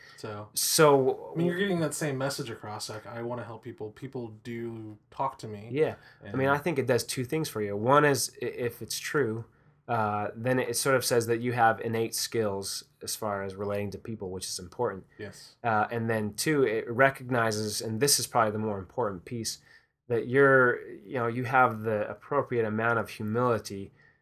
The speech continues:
Speaker 2: and desire and ambition to get the kind of training that actually would help you be a successful therapist and, and, and counselor at some level. So,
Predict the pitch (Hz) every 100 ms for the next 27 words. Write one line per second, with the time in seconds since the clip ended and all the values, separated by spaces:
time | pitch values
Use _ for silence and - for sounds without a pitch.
0 | _ _ 120 117 110 117 107 120 123 123
1 | 117 113 104 104 131 - 110 104 101 104
2 | _ _ - 107 101 123 120 113 123 110
3 | 104 117 101 98 104 104 101 104 - 104
4 | 98 110 107 - 98 95 92 90 - _
5 | 110 110 101 98 - 95 - 95 98 90
6 | 85 - 95 90 - 95 90 87 - 95
7 | 92 87 - 92 87 - 90 - - -
8 | - - - 98 92 90 87 - 120 107